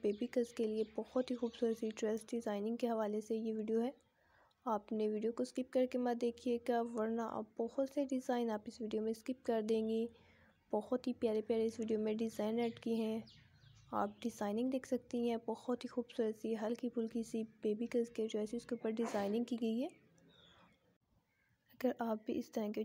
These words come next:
छोटे बच्चियों के लिए या अपनी भतीजियों भांजियों के लिए आप इस तरह के ड्रेस डिज़ाइन करना चाहती हैं,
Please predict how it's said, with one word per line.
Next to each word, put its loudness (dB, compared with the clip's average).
छोटे -2
बच्चियों 0
के 0
लिए 2
या 0
अपनी -2
भतीजियों 0
भांजियों 0
के 0
लिए 0
आप 0
इस -4
तरह 0
के 0
ड्रेस 0
डिज़ाइन 0
करना 0
चाहती -2
हैं, -2